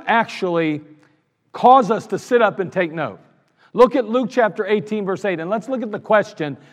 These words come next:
that Jesus asked. Remember, he's coming back. There's no doubt about it. When he ascended to go back, he told us, "I'm coming back the way I left."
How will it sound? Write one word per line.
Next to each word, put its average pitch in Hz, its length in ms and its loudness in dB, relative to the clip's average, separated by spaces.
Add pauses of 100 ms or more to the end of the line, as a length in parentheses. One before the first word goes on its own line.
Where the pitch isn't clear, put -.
that 180 100 0
Jesus 165 520 -4
asked. 123 460 -2 (760)
Remember, 220 340 0
he's 185 220 -6
coming 254 400 0
back. 190 280 2
There's 170 200 -6
no 226 100 0
doubt 226 240 4
about 208 300 4
it. 214 100 -4 (200)
When 220 180 0
he 202 140 2
ascended 247 580 2
to 214 80 -2
go 196 180 2
back, 202 420 2 (220)
he 226 140 -2
told 262 300 6
us, 180 140 -6
"I'm 175 160 -2
coming 320 360 4
back 190 840 0
the 120 80 -12
way 143 180 -4
I 147 120 0
left." 135 320 -4